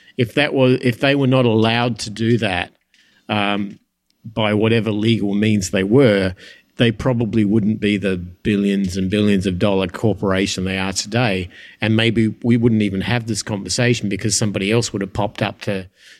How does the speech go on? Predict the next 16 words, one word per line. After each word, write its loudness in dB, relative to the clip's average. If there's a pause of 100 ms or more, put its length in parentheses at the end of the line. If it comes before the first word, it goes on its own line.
(120)
take 0
away -2
part -6
of -8
their, -4 (320)
their -8
market. -2 (520)
Um, 0 (540)
they 4
didn't 4
get 2
here 2
by -2
creating 0
better -4
chips. -4